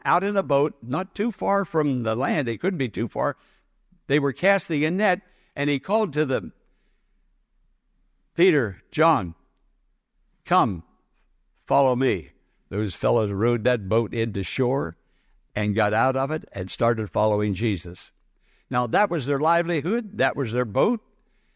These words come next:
That's how they supported their family. But when Jesus called them, he, listen, he immediately called them, and they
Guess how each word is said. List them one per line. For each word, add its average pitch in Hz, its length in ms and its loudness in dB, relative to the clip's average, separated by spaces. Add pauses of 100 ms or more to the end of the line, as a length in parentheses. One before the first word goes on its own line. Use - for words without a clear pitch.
(600)
That's 120 180 -2
how 131 140 2
they 123 140 0
supported 139 480 0
their 139 160 0
family. 180 500 -2 (360)
But 151 180 0
when 139 220 -2
Jesus 175 500 -2
called 196 380 2
them, 143 280 0 (320)
he, 226 400 0
listen, 214 520 -2 (300)
he 233 320 0
immediately 170 1200 2 (2250)
called 147 320 2
them, 170 300 0
and 123 460 -2
they 196 360 4